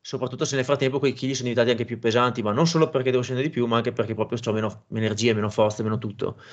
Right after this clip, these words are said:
Idem nello squat, se quando scendo prima ero proprio sostenuto, no, dalla coscia, dall'addome che preme, quindi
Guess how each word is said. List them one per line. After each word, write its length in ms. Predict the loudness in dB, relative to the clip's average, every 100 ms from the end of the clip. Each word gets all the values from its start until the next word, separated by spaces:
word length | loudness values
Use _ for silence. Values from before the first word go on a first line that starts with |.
| -20 -20 -20 -6
Idem 320 | 2 6 8
nello 200 | 8 6
squat, 280 | 4 4 0
se 220 | 2 0 0
quando 220 | -2 -2
scendo 420 | -2 -2 -2 -4
prima 360 | -2 0 2 4
ero 280 | 4 2 0
proprio 440 | -2 2 0 0
sostenuto, 800 | -14 -8 -6 -2 -2 0 -2 -2
no, 160 | 0 2
dalla 200 | 4 2
coscia, 400 | 4 2 2 0
dall'addome 560 | 0 2 2 0 -2
che 160 | -6 -6
preme, 400 | 0 0 0 -4
quindi 380 | -6 -6 -6